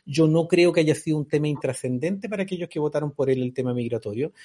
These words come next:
Yo creo que fue un tema relevante a tener en consideración, por lo menos en algunas regiones. Por lo tanto, este cuentito llorón que tienen muchos hoy día respecto de,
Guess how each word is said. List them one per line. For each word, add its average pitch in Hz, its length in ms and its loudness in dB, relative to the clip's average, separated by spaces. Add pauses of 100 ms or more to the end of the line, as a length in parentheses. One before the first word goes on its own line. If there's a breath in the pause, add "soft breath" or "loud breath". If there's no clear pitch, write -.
(120)
Yo 143 100 0
creo 143 160 2
que 135 80 0
fue 135 160 -8
un 127 80 -8
tema 131 220 0
relevante 113 480 -2
a 160 40 -4
tener 165 200 2
en 175 80 -2
consideración, 165 560 -2
por 123 120 -4
lo 117 80 0
menos 131 240 0
en 185 100 0
algunas 196 300 0
regiones. 127 460 -4 (300 loud breath)
Por 160 100 2
lo 156 60 4
tanto, 190 360 2
este 190 300 -2
cuentito 196 400 2
llorón 170 540 4
que 156 100 -6
tienen 147 300 0
muchos 156 420 -2
hoy 151 140 0
día 135 400 0 (260 loud breath)
respecto 143 560 0
de, 139 380 2